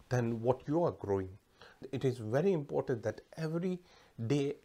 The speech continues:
every single point, you must have that curiosity. You must see what is it that you can do to make an impact to the growth of your organization.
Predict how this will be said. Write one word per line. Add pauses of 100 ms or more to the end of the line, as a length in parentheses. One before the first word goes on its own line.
every
single
point, (300)
you
must
have
that
curiosity. (340)
You
must
see (280)
what
is
it
that
you
can
do (340)
to (500)
make
an
impact
to
the
growth
of
your
organization.